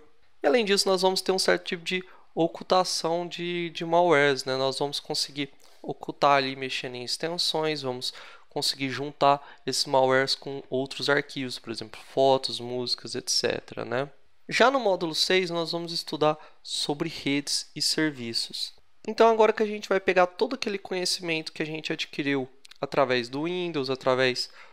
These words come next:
do Linux, né, que nós vamos ver através do módulo de redes, nós vamos juntar tudo isso e vamos conseguir fazer um apanhado geral de informações, vamos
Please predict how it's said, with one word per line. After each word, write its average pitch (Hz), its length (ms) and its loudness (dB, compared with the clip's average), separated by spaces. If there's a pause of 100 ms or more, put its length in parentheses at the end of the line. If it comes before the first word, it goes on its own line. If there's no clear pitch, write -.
(180)
do 135 100 -2
Linux, 147 640 -2 (240)
né, 123 140 -2
que - 100 -10
nós 120 180 0
vamos 127 240 -2
ver 135 260 4
através 127 640 2 (380)
do 147 160 0
módulo 135 420 4
de 139 120 -8
redes, 147 440 -4 (880)
nós 156 220 0
vamos 170 240 2
juntar 175 320 2
tudo 190 320 -6
isso 175 420 -2 (340)
e 175 60 -2
vamos 170 320 2
conseguir 160 720 -2 (320)
fazer 160 240 2
um 160 100 2
apanhado 160 760 4
geral 143 360 4
de 143 100 -8
informações, 139 680 -2
vamos 135 280 -2